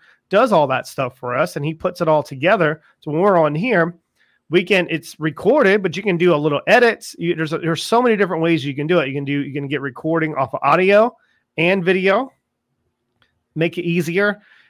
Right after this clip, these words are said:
And it's set up to where you don't need to put it into a themes. And then when you would wanna broadcast it on YouTube or broadcast it on something like that, you can, you can obviously can do that.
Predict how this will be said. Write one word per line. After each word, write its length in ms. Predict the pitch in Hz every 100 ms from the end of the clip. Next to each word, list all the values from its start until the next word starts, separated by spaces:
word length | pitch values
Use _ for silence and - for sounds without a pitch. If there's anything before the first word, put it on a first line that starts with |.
| _
And 180 | 180 214
it's 140 | 208
set 160 | - 190
up 160 | 170
to 100 | 165
where 220 | 160 180 175
you 140 | 160
don't 140 | 180
need 120 | 170 175
to 80 |
put 240 | 160 - 190
it 80 | 175
into 380 | 170 156 170
a 60 | 143
themes. 720 | 127 - 233 175 147 175 - _ _ _ _ _ -
And 140 | 165
then 120 | 170
when 140 | 170 170
you 140 | 175
would 220 | 165 135
wanna 260 | 156 165 151
broadcast 640 | 127 156 165 175 165 160
it 80 | 156
on 240 | 151 147
YouTube 580 | 135 160 170 - 165 165
or 80 | 147
broadcast 580 | 123 151 160 165 156 -
it 60 |
on 140 | 147 135
something 320 | - 151 143
like 160 | 131 135
that, 240 | 202 202
you 80 | 156
can, 200 | 165 -
you 120 | 151
can 80 | 151
obviously 320 | 139 139 -
can 160 | 135 147
do 160 | 175 269
that. 220 | 131